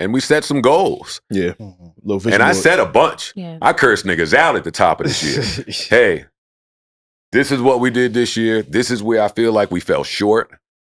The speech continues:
Speaker 1: Uh, this is what I wanna accomplish. If we are not the crew here, then let's get the hands in here that can help us execute some of this shit. And by the end of the year, we should be here." And we exceeded that shit.
Speaker 2: Yeah. Mm-hmm.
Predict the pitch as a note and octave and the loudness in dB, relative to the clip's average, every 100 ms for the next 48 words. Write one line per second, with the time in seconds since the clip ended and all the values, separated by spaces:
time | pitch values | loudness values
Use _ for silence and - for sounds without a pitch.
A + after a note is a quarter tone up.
0 | _ _ _ - E2 E2 D#2+ D#2 - _ | _ _ _ -4 2 4 2 0 -6 _
1 | _ - A2 A#2 G2+ G#2 G2+ G#2 G2+ D2 | _ -4 -2 -2 0 2 2 2 0 -2
2 | - G#2 A2+ A#2+ A2 - _ _ _ _ | -2 -2 0 -2 -4 -8 _ _ _ _
3 | - D2 - B2 - D#2+ A#2+ A#2+ A2 A2 | -10 -10 -12 -20 -14 -2 0 2 2 -2
4 | G2+ G2 - B2 A#2 A#2+ A#2+ A#2 E2+ E2+ | -2 -8 -4 -2 0 0 0 -2 -4 -4
5 | G#2 - A2 - F#2 A2+ A#2+ A2+ A2 G#2 | -2 -2 -4 -2 -4 -2 -4 -2 -4 -4
6 | A2+ A2 A2+ A2+ G2 _ _ _ _ _ | -4 -2 -2 -2 -8 _ _ _ _ _
7 | - E2 E2+ D#2+ A2+ A#2 A2+ G#2+ - A2+ | -4 -4 -4 -2 0 2 0 -2 -2 -4
8 | - G#2 A#2 G2+ - A#2 A2+ A2+ A#2+ B2+ | -4 -6 -6 -4 -4 -2 -2 -2 -2 -4
9 | - _ _ - G2 G2+ G#2 G#2 B2+ D#3 | -6 _ _ -8 -2 0 2 0 0 0
10 | F3 C3+ A#2 D3+ F3 C3+ B2 - E2+ A2+ | 0 0 0 2 2 0 -2 -10 -8 -4
11 | E3+ - A2+ D2+ F2 F#2 E3 F3+ - _ | -4 -4 -6 -6 -8 -2 0 -2 -4 _
12 | _ - E2 D3+ F3+ - C4+ D#4+ G#3 C#2+ | _ -10 -2 0 0 -2 0 0 -2 -6
13 | - - - - - F2+ F2 F2 F2 | -10 -14 -18 -20 -18 -16 -16 -16 -16